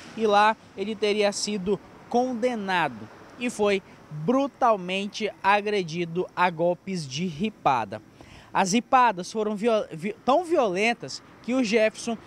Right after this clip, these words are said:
acabou ficando com os dois braços quebrados. Exatamente, os dois braços do Jefferson foram quebrados. Após ele ser agredido e os homens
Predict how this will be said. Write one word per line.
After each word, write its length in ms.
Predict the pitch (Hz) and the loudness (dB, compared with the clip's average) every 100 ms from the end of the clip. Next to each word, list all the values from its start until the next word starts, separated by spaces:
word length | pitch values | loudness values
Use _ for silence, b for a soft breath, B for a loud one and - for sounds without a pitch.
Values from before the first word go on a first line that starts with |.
| B | B
acabou 480 | 208 262 220 208 220 | 0 2 2 2 0
ficando 400 | 233 196 214 208 | -2 -6 -4 -2
com 160 | 220 | -4
os 160 | 220 185 | -4 -6
dois 540 | 175 175 226 240 233 | 0 4 4 2 -2
braços 720 | 202 175 208 190 196 202 202 - - | -10 -2 2 2 0 -6 -10 -12 -4
quebrados. 880 | 233 196 175 170 143 101 107 - - - - | -2 0 2 2 0 -6 -18 -18 -20 -20 -8
Exatamente, 880 | 185 185 175 180 202 185 131 127 143 | -4 -2 -2 -2 -2 -6 -6 -8 -10
os 200 | 147 143 | -12 -12
dois 400 | 151 196 202 185 | -2 0 2 -2
braços 580 | 170 170 151 156 151 - B B B | -2 0 0 -2 -12 -16 B B B
do 160 | 160 185 | -4 -2
Jefferson 540 | 160 151 151 - 160 B B - | 2 0 0 -6 -8 B B -20
foram 400 | - 180 165 165 | 0 2 4 0
quebrados. 680 | 196 185 135 113 92 - - B B | -2 -2 0 -2 -2 -10 -20 B B
Após 460 | 156 208 214 226 - | -2 4 4 2 -4
ele 240 | 208 220 220 | -4 -4 -2
ser 380 | - 196 214 - | -2 -2 -2 -2
agredido 720 | 180 196 190 175 208 240 202 | -2 0 0 -2 -2 -2 0
e 20 | |
os 200 | 202 165 | -2 2
homens 440 | 196 220 160 - | 2 2 -2 -8